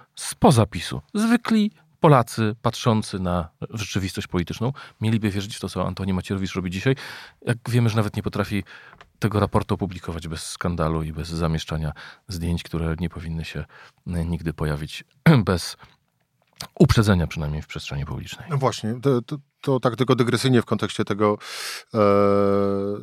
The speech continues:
Speaker 2: jakże ż-, okrutnego, e, okrutnej pomyłki, pomyłki, chciałbym wierzyć, że to pomyłka.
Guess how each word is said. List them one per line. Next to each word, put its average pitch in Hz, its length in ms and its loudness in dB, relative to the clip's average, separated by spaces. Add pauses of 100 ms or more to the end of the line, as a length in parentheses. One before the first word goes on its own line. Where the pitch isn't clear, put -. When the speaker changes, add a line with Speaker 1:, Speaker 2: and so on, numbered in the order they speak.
(140)
Speaker 2:
jakże 110 360 0
ż-, 98 140 -4 (1120)
okrutnego, 98 880 -2 (520)
e, - 20 -12
okrutnej 110 380 -4
pomyłki, 95 560 -4 (160)
pomyłki, 110 420 2
chciałbym 101 260 -2
wierzyć, 101 280 0
że 80 60 -16
to 90 100 -12
pomyłka. 90 380 -14